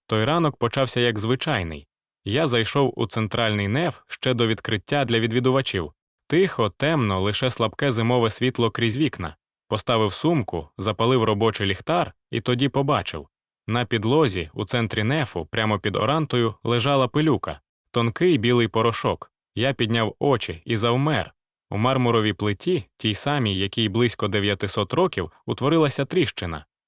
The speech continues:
Не горизонтальна, не від механічного пошкодження. Вертикальна, чітка, ніби хтось провів її лінійкою. Вона йшла від основи до середини плити і там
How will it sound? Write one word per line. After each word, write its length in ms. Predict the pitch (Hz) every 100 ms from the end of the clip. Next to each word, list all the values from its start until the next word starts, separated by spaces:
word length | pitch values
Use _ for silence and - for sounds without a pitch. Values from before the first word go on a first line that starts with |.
| _
Не 200 | 110 160
горизонтальна, 840 | 120 117 107 107 95 156 131 87 78
не 140 | 113
від 120 | 120 117
механічного 640 | 113 117 127 - 123 120
пошкодження. 680 | 139 - 180 123 90 82 - _ _
Вертикальна, 720 | 110 120 127 127 - 170 113 95
чітка, 540 | - 185 185 92 78 -
ніби 240 | 127 123
хтось 300 | 113 - 139
провів 360 | - 117 113 110
її 300 | 110 107 113
лінійкою. 640 | 123 151 104 - 85 73 - _ _ _
Вона 300 | 101 120 135
йшла 320 | 113 - 120
від 140 | 107
основи 400 | 104 104 117 110
до 120 | 101 101
середини 480 | - 110 104 101
плити 520 | 95 101 98 160 170 - _
і 140 | 101
там 400 | 92 135 180 143